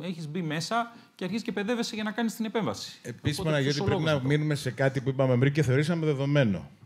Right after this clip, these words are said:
Speaker 2: Λέμε ότι όποιος έχει βάλει stent πριν το χειρουργείο, είναι διαφορετικό χειρουργείο. Κατανοώ ότι στον ιδιωτικό τομέα αυτό δεν μπορεί να είναι πάντα εφικτό, για πολλούς λόγους. Όμως, πρέπει να κατανοήσουμε επίσης ότι οι επιπλοκές σε ουρητηροσκοπικά περιστατικά που έχουμε κάνει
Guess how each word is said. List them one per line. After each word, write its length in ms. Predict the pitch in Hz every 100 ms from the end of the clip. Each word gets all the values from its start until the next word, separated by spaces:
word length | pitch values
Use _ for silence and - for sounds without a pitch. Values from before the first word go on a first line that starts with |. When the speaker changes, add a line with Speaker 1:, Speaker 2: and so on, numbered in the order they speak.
| _
Speaker 2:
Λέμε 360 | - 123 170 190
ότι 180 | 170 156
όποιος 280 | 175 165 -
έχει 140 | 156
βάλει 440 | 143 170 139 98 - - -
stent 240 | 170 156 - - _
πριν 240 | 151 180 175
το 120 | 135
χειρουργείο, 680 | - 113 95 95 101 139 - _ _ _ _ -
είναι 180 | 165
διαφορετικό 600 | 190 170 156 156 139 131 196
χειρουργείο. 640 | 196 170 156 165 107 - _ -
Κατανοώ 380 | 123 135 135
ότι 120 | 208 202
στον 140 | 190
ιδιωτικό 340 | 143 131 202
τομέα 240 | 190 175 185
αυτό 220 | 151 202
δεν 160 | 175 214
μπορεί 220 | 202 208
να 100 | 202
είναι 140 | 208
πάντα 180 | 202 214
εφικτό, 480 | 202 196 - 160 101
για 120 | 147
πολλούς 260 | 175 196 196
λόγους. 300 | 208 113 - _
Όμως, 360 | 170 208 208 -
πρέπει 160 | 185
να 80 | 190
κατανοήσουμε 540 | 170 147 143 180 156
επίσης 460 | 131 127 123 160 196 _ _ _ _
ότι 240 | 131 139
οι 40 | 156
επιπλοκές 600 | 143 143 160 160 214 127
σε 200 | - 135 127
ουρητηροσκοπικά 680 | 135 127 127 127 139 131 208
περιστατικά 640 | 202 180 170 160 170 110 98
που 100 | 151
έχουμε 280 | 196 180 143
κάνει 360 | 185 190 156